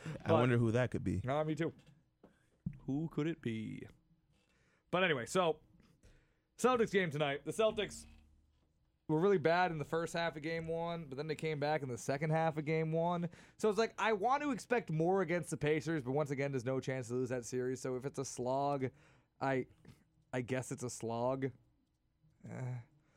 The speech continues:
Speaker 2: I hope it's over in five.
Speaker 1: It'll be over in, like, six.
Speaker 2: But
Speaker 1: Six-game series are kinda annoying.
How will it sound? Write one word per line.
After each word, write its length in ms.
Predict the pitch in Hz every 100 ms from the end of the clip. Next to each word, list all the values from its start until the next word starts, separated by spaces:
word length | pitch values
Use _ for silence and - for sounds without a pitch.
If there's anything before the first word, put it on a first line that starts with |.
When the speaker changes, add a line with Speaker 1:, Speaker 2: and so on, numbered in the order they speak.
| _ - -
Speaker 2:
I 120 | 135
hope 200 | 165 185
it's 140 | 135
over 280 | 143 127 127
in 80 | 117
five. 460 | 104 123 120 123 143 _ _ - - - - _ _ _ _ _ _ _ _ _ _ _ _ _ -
Speaker 1:
It'll 120 | 98
be 140 | 95
over 200 | 92 87
in, 100 | 87
like, 160 | 87 85
six. 480 | - 185 - - - - _ _ _ _ _
Speaker 2:
But 260 | 165 156 - _ _ _ _
Speaker 1:
Six-game 440 | - 170 - 127 107
series 280 | - 98 92
are 80 |
kinda 260 | 90 98 90
annoying. 460 | 87 87 90 90